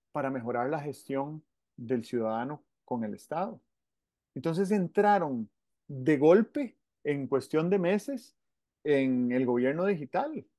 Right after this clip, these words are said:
en Arabia Saudita, hace catorce años, ¿verdad? Nosotros llevamos, que me conste, dieciocho años esperando mejorar, eh, temas de gobierno digital, pero pareciera que hay grupos de gente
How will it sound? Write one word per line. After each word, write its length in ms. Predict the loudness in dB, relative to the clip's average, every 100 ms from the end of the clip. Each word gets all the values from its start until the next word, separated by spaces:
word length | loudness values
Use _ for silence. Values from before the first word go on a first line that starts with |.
| _ _
en 120 | -4
Arabia 280 | 0 2 2
Saudita, 540 | 2 0 -2 -2 -4 -4
hace 300 | -4 -4 -4
catorce 420 | -4 0 -2 -2
años, 380 | -4 -4 -8 -10
¿verdad? 340 | -8 -6 -8 _ _ _
Nosotros 420 | -4 0 0 2 2
llevamos, 640 | 4 4 4 0 -4 -12 _ _ _ _ -12
que 60 |
me 120 | -8
conste, 560 | 0 0 0 -2 -6 -6 _ _ _ _ _
dieciocho 760 | -2 2 2 2 2 2 -2 -2
años 320 | -4 -8 -8
esperando 600 | -8 -4 -4 -4 -6 -8
mejorar, 560 | -8 -6 -2 -2 -4 _ _ _ _ _ _ -12
eh, 380 | -10 -10 -14 -20 _ _ _ _ -2
temas 300 | 0 0 0
de 80 |
gobierno 360 | -2 -4 -4 -4
digital, 420 | -4 0 2 2
pero 260 | 0 -2 -4 _ _ _ _
pareciera 460 | -10 -6 -2 -2 -2
que 100 | -2
hay 160 | 0
grupos 360 | 0 -2 -2 -4
de 100 | -2
gente 460 | -4 -6 -8 -12